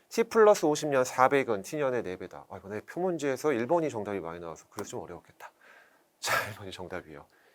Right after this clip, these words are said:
그럼 틀린 거 확인. 유소년 인구는 T 플러스 오십 년이 더 많죠. 이십만큼.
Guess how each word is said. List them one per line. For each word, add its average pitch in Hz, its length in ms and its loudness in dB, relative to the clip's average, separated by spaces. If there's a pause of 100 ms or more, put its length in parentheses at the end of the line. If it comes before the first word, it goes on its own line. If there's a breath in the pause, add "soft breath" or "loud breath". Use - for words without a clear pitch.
그럼 104 140 -6
틀린 175 200 0
거 135 100 2
확인. 120 340 -2 (600 soft breath)
유소년 220 520 12
인구는 190 960 4 (160)
T 208 120 -2
플러스 190 420 4
오십 143 220 0
년이 120 200 0
더 113 120 -2
많죠. 104 520 0
이십만큼. 90 1160 -4